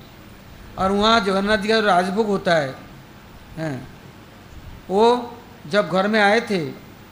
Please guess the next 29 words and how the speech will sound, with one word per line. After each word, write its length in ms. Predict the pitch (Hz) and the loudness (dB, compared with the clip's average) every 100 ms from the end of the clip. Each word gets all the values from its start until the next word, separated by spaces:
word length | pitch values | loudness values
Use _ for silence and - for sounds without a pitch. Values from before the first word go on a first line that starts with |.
| - | -10
बालक 220 | 175 185 190 | -2 0 0
को, 160 | 214 175 - - 160 | -4 -8 -10 -20 -10
जगन्नाथ 380 | 156 180 185 185 | -4 -2 -2 -2
को 80 | 196 | -2
लेके, 300 | 175 156 135 - - - | -4 -4 -10 -12 -20 -2
तब 300 | 202 208 208 - - | 2 2 0 -12 -10
पत्नी 200 | 185 220 | -4 -4
ने 100 | 202 | -4
पूछा, 460 | 175 180 180 123 - - - - | -6 -2 -2 -2 -8 -18 -20 -10
"ये 60 | 180 | -8
क्या 200 | 175 180 | -4 -4
खाता 320 | 180 175 185 | -4 -2 0
है? 320 | 190 214 240 - - - - - - - - | 0 -2 -8 -18 -20 -20 -20 -20 -20 -20 -8
माँ 140 | 160 | -6
के 100 | 165 | -4
दूध 220 | 180 190 | -6 -6
पिया 180 | 165 196 | -2 -2
था, 120 | 196 | 0
अभी 120 | 196 190 | -2 -2
क्या 160 | 180 | -4
खिलाऊँ 380 | 180 175 175 190 | -4 -4 -2 -2
इसको?" 320 | 190 - 220 - - - - - - - - 156 | -6 -10 -12 -12 -16 -20 -20 -20 -20 -20 -18 -6
बोले, 160 | 180 | -2
"इसको 220 | 190 - 208 | -2 -2 0
देख, 480 | 196 220 214 - - - - - - - 147 | 2 2 0 -12 -18 -20 -20 -20 -20 -16 -6
दूध 220 | 185 156 | -6 -2
गाढ़ा 240 | 160 170 | 0 0
करके 400 | 180 190 196 240 175 - - - - - - | 0 -2 0 0 -2 -8 -18 -20 -20 -18 -12
राबड़ी 440 | 160 156 175 190 | -6 -2 -2 -4